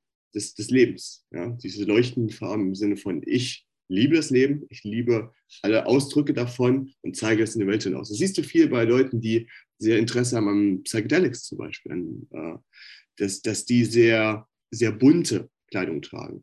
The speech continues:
Das macht er nicht, er macht einfarbige, was ich persönlich stylischer finde, aber das ist auch so dieses, ähm,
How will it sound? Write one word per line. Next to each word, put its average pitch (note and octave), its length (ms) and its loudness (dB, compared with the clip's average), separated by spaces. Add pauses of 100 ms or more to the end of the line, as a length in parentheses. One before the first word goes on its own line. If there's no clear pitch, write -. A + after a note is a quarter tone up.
(140)
Das A#2 140 -6
macht A2+ 160 0
er A#2+ 180 2
nicht, - 380 2
er G#2+ 260 -2
macht G2 260 -6
einfarbige, E3 680 0 (480)
was A2+ 160 -4
ich B2 160 0
persönlich A#2 460 4
stylischer D3 500 -4
finde, E3+ 300 -4 (260)
aber A2 240 0
das A2+ 220 0
ist - 180 -6
auch B2+ 160 2
so B2 160 4
dieses, G2 560 -2
ähm, F2+ 400 -8